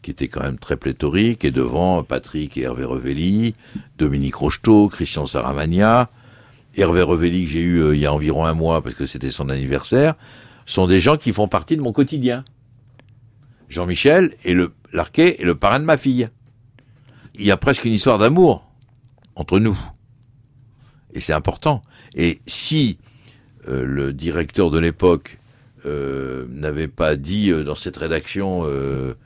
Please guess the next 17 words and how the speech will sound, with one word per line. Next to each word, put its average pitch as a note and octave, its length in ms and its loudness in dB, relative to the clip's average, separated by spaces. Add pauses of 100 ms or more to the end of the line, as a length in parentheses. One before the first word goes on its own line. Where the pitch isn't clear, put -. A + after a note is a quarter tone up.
(400)
donc - 200 -14
ici C#2 180 -6
à D#2 40 -2
la D#2 60 -2
Maison D2 200 -6
de D2+ 60 -6
la C#2+ 60 -2
Radio, D#2 460 0
euh, « B1+ 440 -6 (680)
Qui A#2 160 0
veut G2+ 120 4
la F#2 120 4
Saint-Étienne ? » F2+ 640 0
et F#2 60 -4
que - 60 -14
personne E2+ 320 -2
répond, D#2 460 -4